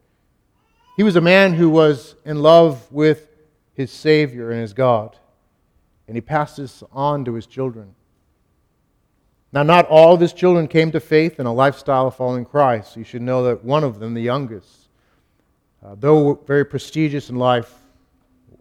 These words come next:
from what I understand, went to his grave without faith or good morals. But by and large, there was much good fruit in his children. So much so that in nineteen hundred, about a hundred fifty years after his death,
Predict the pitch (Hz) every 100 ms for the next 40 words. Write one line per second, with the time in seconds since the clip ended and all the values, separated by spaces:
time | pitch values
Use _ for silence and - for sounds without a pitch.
0 | _ _ _ _ _ _ _ _ _ _
1 | _ - 127 131 127 117 143 123 127 127
2 | 101 127 131 123 123 127 - - 127 120
3 | 131 143 113 120 117 127 117 - _ _
4 | 127 127 _ _ _ 147 165 156 143 151
5 | 160 143 113 - 139 131 - 131 139 151
6 | 165 165 - 147 131 - 156 156 120 -
7 | _ _ _ _ _ 131 135 117 - 165
8 | 131 - _ - 214 220 202 - 214 202
9 | 175 156 160 180 208 208 175 190 175 139
10 | - _ _ - 127 151 165 202 185 202
11 | 180 185 180 147 160 165 185 160 165 143
12 | 156 147 131 -